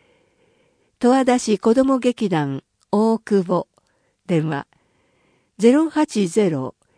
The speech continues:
一八三四の五一三四。極真空手、春季無料体験入門。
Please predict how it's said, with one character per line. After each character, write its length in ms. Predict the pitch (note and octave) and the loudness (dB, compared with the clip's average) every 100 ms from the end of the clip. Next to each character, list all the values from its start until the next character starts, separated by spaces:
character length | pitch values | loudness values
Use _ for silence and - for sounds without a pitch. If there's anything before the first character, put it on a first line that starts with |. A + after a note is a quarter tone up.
| _ - | _ -6
一 340 | A3 - D4+ | -4 0 -2
八 420 | C4+ D4 - G#3 | 0 -4 -2 -2
三 420 | - B3+ B3 A#3 | 0 0 0 -2
四 360 | A#3 A3 G3 D3 | 0 0 -2 -2
の 200 | D3+ C3+ _ _ _ _ _ | -4 -4 _ _ _ _ _
五 340 | G#3 A#3+ A#3+ | 0 2 0
一 460 | - A#3 - D#3 D#3 | -4 -6 -2 -2 -2
三 480 | - - G#3 G3+ G3 | -6 -4 -2 -2 -2
四。 320 | F3 F3+ C3 A2+ _ _ _ _ _ _ _ _ _ _ _ _ _ _ _ _ _ _ _ _ _ _ _ _ | 0 0 -2 -10 _ _ _ _ _ _ _ _ _ _ _ _ _ _ _ _ _ _ _ _ _ _ _ _
極 280 | - B3 - | -2 -2 -4
真 500 | - E4 D#4+ D4+ C4+ - | -4 0 0 -2 -8 -8
空 320 | G#3+ A3+ B3+ | -4 -2 -2
手、 360 | - A3 G3 - _ _ _ _ _ _ _ | -2 -2 -2 -4 _ _ _ _ _ _ _
春 360 | - F4 F4+ | -2 0 0
季 220 | D4+ - F3+ | 0 0 0
無 160 | G3 | 2
料 240 | B3 D4+ D4+ | 2 2 0
体 280 | C4+ C4 | 0 -2
験 300 | C4 B3+ A#3+ | -2 -2 -2
入 200 | A#3+ B3 | -2 0
門。 440 | A3 D#3 C#3 B2 | 0 -2 -4 -8